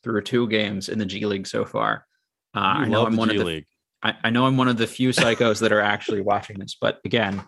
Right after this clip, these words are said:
Speaker 1: I'm gonna be a homer and say, "Go to a go-go game. They're very fun." So far in his two games, he has thirty-two points and eight rebounds in game one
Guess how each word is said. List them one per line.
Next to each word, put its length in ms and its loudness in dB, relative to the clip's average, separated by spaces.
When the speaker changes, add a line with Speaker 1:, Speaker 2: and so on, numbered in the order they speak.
Speaker 1:
I'm 140 -2
gonna 180 0
be 120 2
a 40 2
homer 380 0
and 200 -6
say, 280 0
"Go 260 2
to 180 2
a 60 0
go-go 360 2
game. 280 -6
They're 160 -4
very 220 2
fun." 340 -4
So 180 2
far 260 4
in 100 0
his 120 -2
two 160 -2
games, 300 -2
he 60 -4
has 120 -4
thirty-two 400 2
points 380 0
and 100 -4
eight 180 0
rebounds 420 0
in 100 -4
game 240 -2
one 360 -6